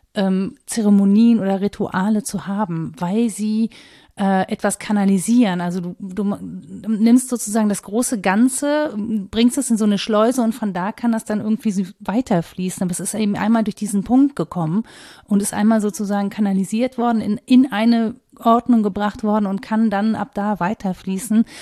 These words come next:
Aber es ist so ein entscheidender Punkt. Und ich, ich glaube tatsächlich, oder das, was Rituale wahrscheinlich ausmacht, ist, dass es so eine Art,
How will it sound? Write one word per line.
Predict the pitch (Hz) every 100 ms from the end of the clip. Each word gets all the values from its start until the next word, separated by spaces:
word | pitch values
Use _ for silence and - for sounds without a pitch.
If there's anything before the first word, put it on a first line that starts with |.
| - -
Aber | 190
es | 196
ist | 233
so | 254
ein | 220
entscheidender | 202 - 185 226 233 190
Punkt. | 185 240 202 -
Und | 185
ich, | - _
ich | - 175
glaube | - 196 220
tatsächlich, | 226 208 - 226 - 214 - _ _ -
oder | 185
das, | 170 175 -
was | 180 190
Rituale | 185 - 170 196
wahrscheinlich | 185 202 185 -
ausmacht, | 165 196 214 220 220
ist, | 240 233 -
dass | 180 233
es | 226
so | 220
eine | 208 185
Art, | 160 196 269